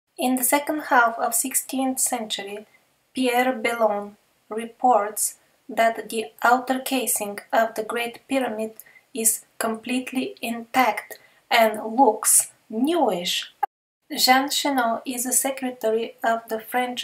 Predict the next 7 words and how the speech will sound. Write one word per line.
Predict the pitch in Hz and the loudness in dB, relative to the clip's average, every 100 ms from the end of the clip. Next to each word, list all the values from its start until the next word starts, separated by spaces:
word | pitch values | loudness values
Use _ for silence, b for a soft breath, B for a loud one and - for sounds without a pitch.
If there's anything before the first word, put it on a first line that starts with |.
| - | -10
embassy | 226 233 226 - 240 240 B B B _ | -12 -10 -6 -6 -6 -14 B B B _
in | 226 226 233 | -6 -6 -6
Egypt, | 233 220 - - | -6 -6 -8 -4
and | 220 220 220 233 | -2 0 -2 -6
in | 220 | -6
fifteen | - 254 - 277 247 226 220 - | -8 -12 -10 -6 -4 -6 -8 -4
forty-eight | 233 233 - 240 220 202 | -2 -4 -8 -6 -6 -8